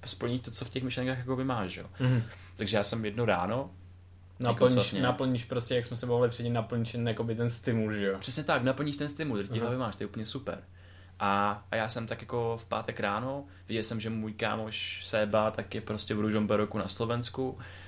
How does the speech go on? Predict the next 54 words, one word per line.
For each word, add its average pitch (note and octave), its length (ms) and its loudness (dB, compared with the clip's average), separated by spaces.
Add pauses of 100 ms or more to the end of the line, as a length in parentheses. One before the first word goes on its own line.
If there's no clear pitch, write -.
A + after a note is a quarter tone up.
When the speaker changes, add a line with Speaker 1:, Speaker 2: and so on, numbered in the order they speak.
(140)
Speaker 1:
a G#2 320 6
že G#2+ 120 0
bychom G#2+ 240 -2
mohli G#2+ 300 6
jet G#2+ 100 4
prostě A2+ 320 -2
na G#2+ 100 2
víkend G#2+ 340 -4
jako A#2 160 -4
do G2+ 120 0
hor A2+ 200 0
nebo G#2 160 -2
něco G2+ 220 -4
Speaker 2:
Mhm. F#2 60 -2
Speaker 1:
takovýho. B2 480 2 (380)
A - 40 0
měl A#2+ 120 4
jsem C3 140 2
původně A#2 220 0
na G#2 60 2
plánu, G#2+ 240 0
že G#2+ 60 -4
tam A2 140 -2
pojedu A2+ 220 0
vlakem, - 460 0
že - 120 -10
jo, - 80 -8 (140)
Speaker 2:
Mhm. A#2 240 4
Speaker 1:
a G#2+ 40 -2
tak. - 180 -8 (640)
A, G#2 260 4
a - 160 -4
nějak - 200 0
ráno, A#2+ 280 6
když B2+ 120 2
jsem B2 120 0
prostě A#2 240 -4
vyšel A2 240 0
z F2 40 -6
baráku, G2+ 480 0
tak G2+ 120 -2
mě G#2 100 -2
napadlo, G2 340 -2
tyjo, G#2+ 320 -4
jako B2+ 280 -6
proč - 220 -6
ne, E3+ 260 -2
tak A#2 140 -10 (120)
prostě A#2+ 580 -4 (320)
zkusíme - 320 0
si - 60 -2
trošku C#3+ 220 -2
zaimprovizovat G2 760 0 (180)
a, G2+ 560 -4